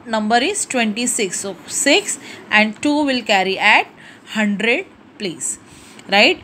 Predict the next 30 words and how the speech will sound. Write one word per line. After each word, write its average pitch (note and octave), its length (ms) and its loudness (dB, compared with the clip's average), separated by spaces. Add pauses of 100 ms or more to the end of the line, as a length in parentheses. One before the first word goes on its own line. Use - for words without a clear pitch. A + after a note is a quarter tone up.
Again, C4 480 2
then B3+ 160 -2
five C4 400 2
threes C#4+ 420 0
are D#4 300 4 (640)
fifteen C#4 640 0
and D4 300 2
two, E4 380 2 (580)
seventeen. C#4+ 800 2 (400)
Now G#3+ 340 -2
seven A#3+ 760 2 (280)
and G3 300 2
one B3+ 240 4
will B3+ 140 -2
carry G#3 320 0
at F#3+ 180 -4
thousand F3+ 440 -10
place, B3 340 -4
so A3+ 300 -6 (340)
here G#3 240 4
is G#3+ 120 0
no A3+ 200 0
number, B3+ 400 4
so C4 160 -2
this A#3+ 280 -4
one G#3 220 -2
will G3+ 220 -2 (120)
come - 240 0 (380)
down. D#3+ 300 -8 (720)
Understood? G#3+ 500 0